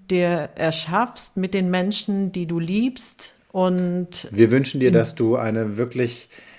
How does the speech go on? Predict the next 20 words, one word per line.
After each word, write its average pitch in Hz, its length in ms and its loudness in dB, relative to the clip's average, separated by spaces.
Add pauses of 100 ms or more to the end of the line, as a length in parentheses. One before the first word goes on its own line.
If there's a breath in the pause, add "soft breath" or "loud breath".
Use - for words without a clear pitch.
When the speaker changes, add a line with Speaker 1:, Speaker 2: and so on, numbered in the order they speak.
(120 loud breath)
Speaker 2:
neue 113 300 4
Erfahrung 131 800 -2
machst - 420 -6
vom 123 420 -2
Zusammensein 113 960 -2
mit 113 160 -4
anderen, 120 720 -2 (640 soft breath)
äh, 107 60 -6
also 107 380 0
wirklich 131 380 -2
eine 110 200 -2
Teamtime 123 760 -2
für 120 140 -4
dich 127 180 -4
erschaffst 117 460 -4
und 104 140 -6
dass 110 280 -4
die 143 540 -4
eben 123 240 -2
auch 117 380 0